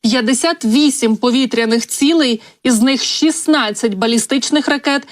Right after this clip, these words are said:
«Іскандер» або ж північнокорейських, чотирнадцять крилатих ракет Х сто один, чотири зенітні керовані ракети С триста, С чотириста, одна ракета невстановленого типу та двадцять три ударні безпілотники «Шахед».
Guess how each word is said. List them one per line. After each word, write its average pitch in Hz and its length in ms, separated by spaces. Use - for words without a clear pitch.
«Іскандер» 247 640
або 226 340
ж - 160
північнокорейських, 240 1080
чотирнадцять 240 720
крилатих 240 520
ракет 240 280
Х 247 220
сто 240 220
один, 269 380
чотири 247 460
зенітні 233 500
керовані 233 460
ракети 233 440
С 247 160
триста, 247 360
С 226 140
чотириста, 285 760
одна 233 300
ракета 226 380
невстановленого 269 920
типу 262 440
та 247 120
двадцять 247 640
три 262 200
ударні 226 520
безпілотники 233 680
«Шахед». 233 500